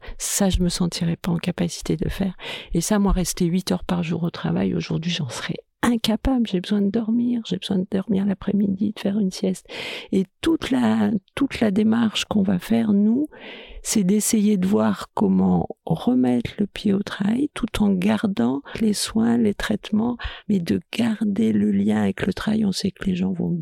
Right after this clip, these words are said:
d'autant mieux qu'ils arrivent à garder le lien avec le travail. Et à partir de ça, nous allons donner des conseils à l'employeur en termes de temps de travail, de répartition du travail.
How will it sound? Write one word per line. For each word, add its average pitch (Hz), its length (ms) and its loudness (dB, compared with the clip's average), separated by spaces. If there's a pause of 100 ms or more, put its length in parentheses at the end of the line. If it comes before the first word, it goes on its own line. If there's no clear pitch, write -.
d'autant 185 360 -2
mieux 196 300 0
qu'ils 175 300 -6
arrivent 190 320 -6
à 160 160 -4 (420)
garder 185 580 0
le 180 160 2
lien 185 280 2
avec - 260 -2
le 160 80 2
travail. 185 640 0 (380)
Et 247 320 2 (180)
à 240 100 4 (140)
partir - 440 -2
de 165 120 0
ça, 208 300 -4 (560)
nous 214 340 4
allons 196 220 4
donner 185 320 4
des - 140 2
conseils - 600 0
à 170 80 2
l'employeur 165 800 2
en 165 140 2
termes 170 400 0
de 151 100 0 (320)
temps 160 180 0
de 165 60 -2
travail, 214 560 0
de 165 120 0
répartition - 800 -4
du 156 180 -2
travail. 180 380 -2